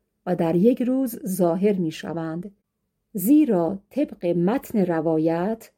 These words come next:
آنها در یک روز واحد خروج می‌کنند. البته واضح است که بین یکی بودن زمان خروج آنها برای نبرد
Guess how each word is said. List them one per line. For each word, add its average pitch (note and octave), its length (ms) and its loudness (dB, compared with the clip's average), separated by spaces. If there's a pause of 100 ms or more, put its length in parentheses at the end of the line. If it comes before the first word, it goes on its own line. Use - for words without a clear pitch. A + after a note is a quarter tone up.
(320)
آنها A#3 420 2
در G#3 280 0
یک G#3+ 380 2
روز G#3+ 240 4
واحد G3 600 2
خروج E3+ 500 -4
می‌کنند. E3+ 800 -8 (680)
البته B3+ 800 0
واضح G#3 580 2
است F3 560 -6
که F#3+ 160 0
بین G3 720 2 (100)
یکی F#3 360 0
بودن A3 500 0
زمان G3+ 560 2
خروج B3 440 0
آنها G#3 540 0
برای E3+ 500 0
نبرد D#3 760 -6